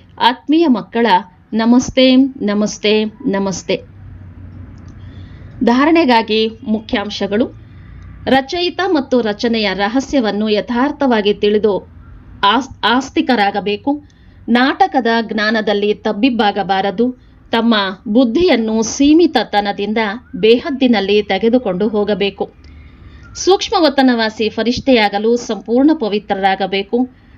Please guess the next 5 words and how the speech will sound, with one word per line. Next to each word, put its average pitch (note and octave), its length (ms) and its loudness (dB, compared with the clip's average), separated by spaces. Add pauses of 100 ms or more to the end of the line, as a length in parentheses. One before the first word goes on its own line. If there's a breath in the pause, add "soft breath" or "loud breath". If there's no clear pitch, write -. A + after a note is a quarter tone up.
(140)
ಆತ್ಮದಲ್ಲಿ A3+ 600 2
ತುಂಬಿರುವ G#3 480 0 (160)
ಕೊಳಕನ್ನು A3 520 0 (400 soft breath)
ನೆನಪಿನ D4+ 500 4
ಬಲದಿಂದ G3+ 500 0